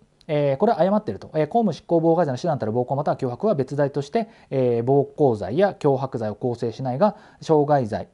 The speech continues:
えー、脅迫罪、あ、恐喝罪、えー、強盗罪、殺人罪などの成立要件を満たす場合には、別途これらの犯罪も成立することになります。で、これらは関連的競合になるわけですね。で、あと、え、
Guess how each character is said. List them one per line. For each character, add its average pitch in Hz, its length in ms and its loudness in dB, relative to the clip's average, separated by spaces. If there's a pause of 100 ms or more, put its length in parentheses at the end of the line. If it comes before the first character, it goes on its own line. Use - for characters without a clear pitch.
え 123 240 -2
ー、 104 60 -8
脅 135 220 0
迫 123 240 -4
罪、 95 300 -10
あ、 131 80 -8
恐 135 180 0
喝 127 160 -8
罪、 104 220 -6
え 127 120 -2
ー、 117 60 -8
強 131 140 2
盗 127 160 -2
罪、 107 160 -6
殺 117 160 -12
人 151 140 -6
罪 120 100 -2
な 123 100 -2
ど 233 100 -2
の 220 60 -8
成 127 140 -4
立 117 160 -6
要 135 60 -2
件 113 80 -6
を - 20 -4
満 107 60 -4
た 127 80 -14
す 117 40 -12
場 110 80 -4
合 - 40 -4
に 185 80 0
は、 208 60 0
別 139 180 -4
途 180 100 -2
こ 156 140 -4
れ 120 60 -4
ら 104 60 -8
の 101 60 -8
犯 110 200 -6
罪 107 160 -6
も 202 220 -2
成 101 200 -8
立 98 120 -12
す - 120 -12
る 107 80 -8
こ 131 80 -10
と 202 100 -2
に 143 60 -4
な 98 80 -6
り 85 80 -12
ま 90 100 -14
す。 - 80 -20 (220)
で、 240 100 -2
こ 233 80 -2
れ 262 80 0
ら 240 60 -2
は - 60 -2
関 135 180 -4
連 131 100 -4
的 131 140 -12
競 131 120 -4
合 143 120 -4
に 226 60 -4
な 160 60 -2
る 104 80 -8
わ 87 80 -14
け - 100 -20
で - 80 -20
す - 100 -10
ね。 214 160 -4 (1200)
で、 190 80 2
あ - 20 2
と、 - 320 -2
え、 175 220 -4